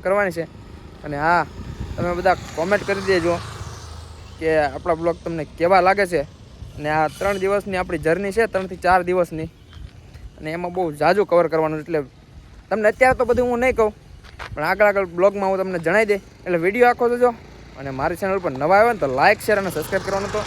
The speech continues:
ન જ ભૂલતા. ચાલો વીડિયોમાં બનાવી રહેજો, કન્ટિન્યુ.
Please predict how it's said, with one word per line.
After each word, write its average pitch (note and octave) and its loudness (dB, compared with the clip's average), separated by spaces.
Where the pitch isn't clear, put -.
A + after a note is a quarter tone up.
ન F3 -6
જ - -10
ભૂલતા. C#3 -4
ચાલો G#3+ 6
વીડિયોમાં G#3+ 2
બનાવી G3 0
રહેજો, F#3+ -2
કન્ટિન્યુ. C#3+ -6